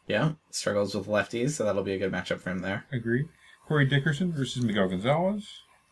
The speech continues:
Speaker 1: I didn't write it, but I'm fine with it. Yeah.
Speaker 2: Okay, now, uh, Chris Davis versus Alex Meyer.
Speaker 1: Mm-hmm.
Speaker 2: Okay, now we're getting into some, some super deep cuts here.
Speaker 1: Okay, perfect. Your third outfielders.
Speaker 2: <laughs> Yeah,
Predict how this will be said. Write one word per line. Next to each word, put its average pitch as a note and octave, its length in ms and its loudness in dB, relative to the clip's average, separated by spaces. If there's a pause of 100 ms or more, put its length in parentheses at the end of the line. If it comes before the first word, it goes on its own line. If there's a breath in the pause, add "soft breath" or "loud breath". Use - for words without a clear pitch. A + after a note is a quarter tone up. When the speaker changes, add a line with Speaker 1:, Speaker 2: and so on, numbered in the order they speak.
(320)
Speaker 1:
I - 40 -2
didn't A#2+ 200 6
write A#2+ 160 8
it, A2+ 80 6
but A2+ 100 2
I'm A2 100 2
fine F2 220 0
with F2+ 120 -2
it. G2 160 0 (100)
Yeah. G2+ 200 -2 (1120 loud breath)
Speaker 2:
Okay, C#3 220 2
now, D3 380 4
uh, C3+ 560 6
Chris C#3 200 2
Davis E3+ 380 2
versus C#3 380 -4
Alex B2 260 0
Meyer. E3 480 0 (400)
Speaker 1:
Mm-hmm. A2+ 380 -2 (920)
Speaker 2:
Okay, D3 120 -2
now D3 160 4
we're C#3 60 4
getting D#3 180 2
into C#3+ 140 4
some, B2 520 2
some A2+ 480 -4 (400)
super C#3 380 2
deep A#2 300 0
cuts - 320 -2
here. - 240 -8 (540)
Speaker 1:
Okay, - 240 -4 (140)
perfect. - 440 -4
Your G2+ 100 -4
third A#2 340 6
outfielders. E2 680 -4
Speaker 2:
<laughs> - 680 -20
Yeah, B2 340 4